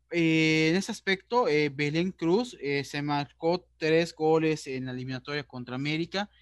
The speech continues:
pero el gol que metió en el partido de vuelta, su gol en el ochenta que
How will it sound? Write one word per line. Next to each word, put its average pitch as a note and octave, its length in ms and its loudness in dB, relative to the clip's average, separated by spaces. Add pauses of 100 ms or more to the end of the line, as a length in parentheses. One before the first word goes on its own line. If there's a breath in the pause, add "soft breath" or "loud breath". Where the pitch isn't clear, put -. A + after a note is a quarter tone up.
(520 soft breath)
pero D#3+ 260 2
el D#3 120 2
gol E3+ 360 2
que A3+ 120 -2
metió E3+ 480 0
en F#3 80 2
el D3+ 120 0
partido D#3+ 460 -4
de D3 100 4
vuelta, D3+ 680 0
su C3 440 -14
gol D#3+ 200 2
en D3+ 60 0
el C#3+ 60 -4
ochenta D3+ 320 -12
que D#3+ 240 -4